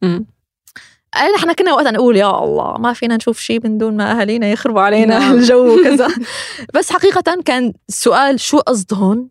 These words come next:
Speaker 2: كتير، يعني هو كتير محوري. إنه، إنه يلي عم يعطيني هالقصة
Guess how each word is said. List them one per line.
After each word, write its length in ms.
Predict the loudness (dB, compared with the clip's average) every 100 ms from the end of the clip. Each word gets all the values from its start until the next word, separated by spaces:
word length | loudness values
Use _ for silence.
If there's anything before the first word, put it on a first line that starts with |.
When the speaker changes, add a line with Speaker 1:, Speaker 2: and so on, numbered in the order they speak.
| -12
Speaker 2:
كتير، 220 | -2 -2 -2
يعني 200 | -4 0
هو 140 | 2
كتير 260 | 0 0 0
محوري. 420 | 0 -2 -2 -4 _ _ -4
إنه، 140 | -4 -6 _ -2
إنه 160 | 0
يلي 240 | 4 4 2
عم 160 | 0
يعطيني 360 | -2 -2 0 0
هالقصة 420 | 0 -4 -8 -10